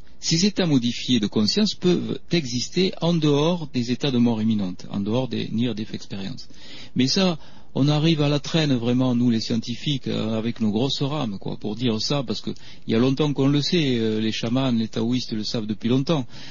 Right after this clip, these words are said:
Dans certains états de transe ou dans certains états particuliers, on peut avoir des états de décorporation, d'out body experience.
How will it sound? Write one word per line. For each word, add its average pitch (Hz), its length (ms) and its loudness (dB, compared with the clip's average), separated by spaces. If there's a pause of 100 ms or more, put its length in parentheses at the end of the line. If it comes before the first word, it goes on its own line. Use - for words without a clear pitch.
(120)
Dans 139 180 0
certains 151 380 0
états 127 300 -2
de 110 100 -4
transe 147 480 0
ou 156 60 -2
dans 120 160 0
certains 110 420 -4
états 104 240 -6
particuliers, 123 720 0 (420)
on 127 160 0
peut 202 260 4
avoir 151 480 0
des 113 200 -4
états 160 200 0
de 165 100 2
décorporation, 123 840 0
d'out 143 220 0
body 110 380 0
experience. 104 760 -4